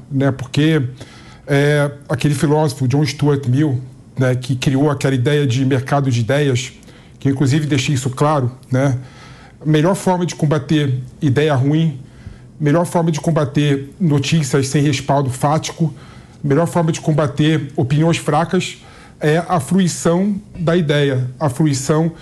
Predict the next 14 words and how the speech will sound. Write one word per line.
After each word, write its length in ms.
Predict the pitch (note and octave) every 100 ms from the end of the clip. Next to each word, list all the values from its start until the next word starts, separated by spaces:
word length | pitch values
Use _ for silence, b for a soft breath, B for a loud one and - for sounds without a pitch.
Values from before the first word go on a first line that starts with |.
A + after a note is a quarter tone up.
| B B
da 120 | D3
liberdade 440 | D3 D#3+ D#3+ D#3 D#3+
de 60 | -
expressão. 460 | - E3 - C3+
Quanto 260 | C3+ E3+ F3
mais 280 | E3 G#3 G3+
liberdade 500 | G3 F3 D#3+ E3 D3+
de 80 | -
expressão 400 | D3 B2+ D3+ C3
que 140 | C3
você 260 | C3+ C#3 C#3
tem, 320 | D3 D#3 F#3 - B B B B B -
mais, 720 | D3 D#3 E3 F3+ - - - B B B B
é, 680 | D#3 C#3 D3 D3 C#3+ C#3